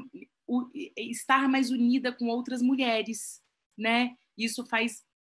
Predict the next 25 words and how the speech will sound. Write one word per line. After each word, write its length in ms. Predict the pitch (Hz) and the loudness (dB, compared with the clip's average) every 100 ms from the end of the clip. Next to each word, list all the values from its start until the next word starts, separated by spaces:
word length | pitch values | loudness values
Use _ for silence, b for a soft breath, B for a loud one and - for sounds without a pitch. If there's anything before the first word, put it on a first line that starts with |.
| - | -10
muita 720 | 208 240 277 269 262 220 190 - _ _ | 2 8 10 8 6 -2 -2 -8 _ _
diferença. 960 | - 220 214 202 190 175 170 170 156 - _ _ - | -8 -6 -4 -2 -2 -4 -10 -10 -10 -12 _ _ -8
E 140 | 202 | 0
hoje, 440 | 208 254 277 220 190 | 4 4 4 0 -6
assim, 440 | 196 - 214 202 | -6 -8 -6 -6
o 120 | 185 | -6
que 120 | 202 226 | -4 -6
eu 100 | 220 | -6
tiro 440 | - 277 285 262 | -2 0 0 0
dessa 420 | 208 208 - 202 | -2 -4 -4 -6
palestra, 840 | 196 196 190 208 247 247 - 196 180 | -2 -2 0 0 2 0 -4 -8 -8
que 160 | - | -10
foi 280 | - 214 214 | -8 -4 -4
fantástica, 1000 | 214 269 - 220 254 247 - 226 202 180 - b b b | -4 -4 0 4 4 2 -4 -6 -4 -6 -8 b b b
é 220 | - 208 208 | 2 4 6
a 80 | |
minha 260 | 214 226 285 | 4 2 2
busca 560 | 277 240 247 247 - 202 | 2 0 0 -2 -4 -4
agora 600 | 185 202 208 226 240 247 | 0 2 4 4 2 -2
em 320 | 220 220 226 | -4 -4 -4
estar 440 | 226 - 240 269 | -2 2 4 4
mais, 520 | 247 233 240 254 254 - | 4 4 2 0 -4 -4
é, 520 | 214 214 214 214 208 - b b - | -2 0 -2 -2 -6 -14 b b -2
unida, 640 | 311 330 269 240 226 208 - | 2 4 4 4 0 -2 -4
e 500 | 226 220 214 214 | -4 -4 -6 -10